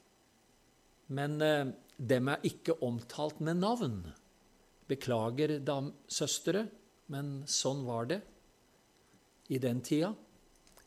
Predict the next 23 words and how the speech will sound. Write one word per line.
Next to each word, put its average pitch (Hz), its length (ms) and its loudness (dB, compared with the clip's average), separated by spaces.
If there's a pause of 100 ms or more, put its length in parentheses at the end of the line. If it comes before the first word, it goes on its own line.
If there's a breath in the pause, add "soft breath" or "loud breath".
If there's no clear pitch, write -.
(160)
Guttene 135 680 -4
ble 131 160 2
omtalt 127 680 -2 (1700 soft breath)
med 117 160 0
navn, 117 320 2 (160)
altså, 113 400 2
men 113 240 -2
ikke 113 400 -2
søstrene. 92 640 -2 (2000 soft breath)
Nå 135 120 4
vet 127 240 8
jeg 180 120 10
det 156 100 10
at, 135 260 0
eh, 135 200 2 (2750 soft breath)
det - 120 -14
finnes 113 400 2
jo 131 180 6
i 127 100 6
den 123 120 -2
katolske 131 520 -2
kirke - 720 -2
en 131 140 -4